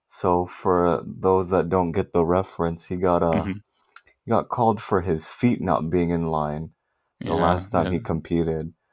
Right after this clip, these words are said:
Speaker 1: But this time he didn't call, he didn't get called for that. He got, he got called for a bunch of other
Speaker 2: Oh.
Speaker 1: stupid stuff, but, uh,
Speaker 2: Oh, really?
Speaker 1: you know, the f-,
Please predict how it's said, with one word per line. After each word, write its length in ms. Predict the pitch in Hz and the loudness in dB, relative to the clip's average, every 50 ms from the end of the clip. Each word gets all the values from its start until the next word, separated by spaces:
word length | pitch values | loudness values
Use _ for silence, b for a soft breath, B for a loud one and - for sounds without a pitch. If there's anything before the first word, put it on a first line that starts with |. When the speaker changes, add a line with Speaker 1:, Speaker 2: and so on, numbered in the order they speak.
| _ _ _ _ | _ _ _ _
Speaker 1:
But 120 | - 85 | -4 2
this 200 | 87 110 113 - | 2 2 2 2
time 220 | - - 95 87 90 | -2 -2 0 0 2
he 100 | 92 92 | 2 2
didn't 220 | 92 85 76 - | 2 0 0 -2
call, 200 | - - 95 - - | -2 -2 -2 -2 -2
he 120 | - 92 92 | -4 -4 -2
didn't 240 | 104 101 92 87 | -2 -2 -2 -2
get 220 | 82 82 78 - - | -2 -2 -4 -4 -6
called 280 | - - 92 87 82 | -6 -4 -4 -4 -4
for 120 | - - 71 | -6 -8 -8
that. 200 | 71 71 65 - | -8 -8 -8 -8
He 100 | - 104 | -8 -4
got, 240 | 113 127 135 113 127 | 0 0 0 2 0
he 60 | 147 | 0
got 240 | 147 156 127 - - | 0 0 0 0 -2
called 280 | - 123 113 113 117 | -2 -2 -2 -2 -6
for 140 | - - 90 | -8 -6 -6
a 40 | 82 | -6
bunch 280 | 82 85 85 87 - | -4 -6 -8 -8 -10
of 100 | - - | -10 -8
other 360 | - 78 78 78 73 71 - - _ _ _ _ _ _ _ _ _ - | -8 -8 -6 -8 -8 -8 -10 -14 _ _ _ _ _ _ _ _ _ -4
Speaker 2:
Oh. 180 | - - 131 - | -4 -2 -2 -6
Speaker 1:
stupid 440 | - - - 87 - - - - - | -8 -6 -8 -8 -2 0 0 0 0
stuff, 440 | - - - 82 82 82 - - 92 85 | -4 -2 0 0 0 0 -4 -8 -4 0
but, 240 | 85 82 82 82 82 | 0 2 2 2 0
uh, 220 | 80 76 78 82 | 0 0 0 0
Speaker 2:
Oh, 40 | 85 | -2
really? 200 | 87 87 90 104 | -2 -4 -4 -4
Speaker 1:
you 40 | 123 | -6
know, 200 | - - - - - - | -10 -12 -16 -20 -18 -18
the 80 | - | -18
f-, 200 | 82 - _ _ | -18 -18 _ _